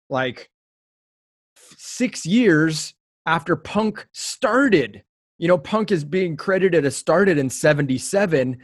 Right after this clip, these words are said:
and six years later, you have these fucking skinheads in New York City making records that are, like, so next level. Um, and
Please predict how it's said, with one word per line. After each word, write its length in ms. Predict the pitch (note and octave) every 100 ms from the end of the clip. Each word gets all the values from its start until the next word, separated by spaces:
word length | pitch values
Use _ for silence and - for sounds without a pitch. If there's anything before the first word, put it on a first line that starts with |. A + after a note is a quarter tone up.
| _ -
and 140 | D3+ D3+
six 360 | - A#3+ -
years 260 | G3+ E3 D3
later, 220 | G#3+ G3+
you 160 | E3+ E3
have 100 | D#3+
these 140 | D#3+
fucking 380 | - G3+ F#3+ E3+
skinheads 600 | D3+ - A3 G3 E3 B2
in 120 | D3+
New 80 | E3
York 280 | E3+ D#3+ D#3
City 480 | - A3+ F#3+ D#3 D3 _ _ _ _
making 520 | C#3+ D#3+ D#3+ D#3+ D#3 D#3
records 580 | E3+ F3+ C#3+ C3 A#2+ -
that 160 | D3
are, 160 | C#3+ C#3
like, 480 | A#2+ D3 C3+ - _ _ _ _ _
so 420 | - - - C#4 B3
next 360 | G3+ E3+ -
level. 440 | E3+ F3 C3+ - _ _ _ _ _ -
Um, 520 | D3 C#3+ C#3+ C3+ - _ _ _ _ _ _ _ _ -
and 540 | E3+ D#3+ D#3 D#3 D#3